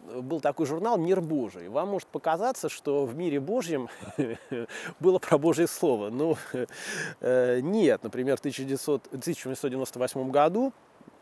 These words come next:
когда, собственно, происходил этот, э, процесс, да, там была напечатана рецензия Ленина на книгу Богданова "Краткий курс экономической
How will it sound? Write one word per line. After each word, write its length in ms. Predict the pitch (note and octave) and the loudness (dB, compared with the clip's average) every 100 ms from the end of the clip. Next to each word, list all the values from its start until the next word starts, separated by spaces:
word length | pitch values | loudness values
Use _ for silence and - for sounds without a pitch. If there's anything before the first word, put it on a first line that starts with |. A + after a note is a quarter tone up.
| _ - - - - - | _ -20 -20 -20 -20 -10
когда, 340 | B2 C3 B2+ B2+ | 0 2 4 2
собственно, 340 | - B2+ - B2 | 2 -6 -6 -4
происходил 640 | B2+ B2 C#3 C3+ C#3 A2+ - - - - | -2 2 2 2 2 0 -4 -16 -18 -6
этот, 260 | A#2+ A#2 - - | -2 -2 -6 -2
э, 460 | A#2+ A#2 A2+ G#2+ G2+ - - - | 0 2 0 -2 -6 -16 -20 0
процесс, 680 | C#3 C#3+ - C#3 G#2+ - | 2 2 2 0 0 -4
да, 200 | C3 C3 | 0 0
там 160 | A2 F3 | 4 8
была 360 | G#3 G3 F3+ E3 | 10 10 10 6
напечатана 500 | D3+ - G3+ F3 D#3+ | -2 6 6 8 4
рецензия 680 | E3 - A#3 A#3 F3+ E3 | 4 6 6 6 6 8
Ленина 460 | D3 D#3+ A#3+ G#3+ D#3 | 10 10 10 6 6
на 140 | D3 | 4
книгу 300 | - F3+ C#3+ | 4 2 2
Богданова 640 | C3 C#3+ C#3 D3 F#3 G3 D3 | 6 6 8 8 8 6 4
"Краткий 400 | - C#3 - D3+ | 4 2 2 2
курс 280 | F#3+ F3+ E3+ | 6 8 6
экономической 1160 | - D3 D#3 D3 E3 D3 C#3+ - - - C3+ | 4 2 4 4 6 6 2 -4 0 2 2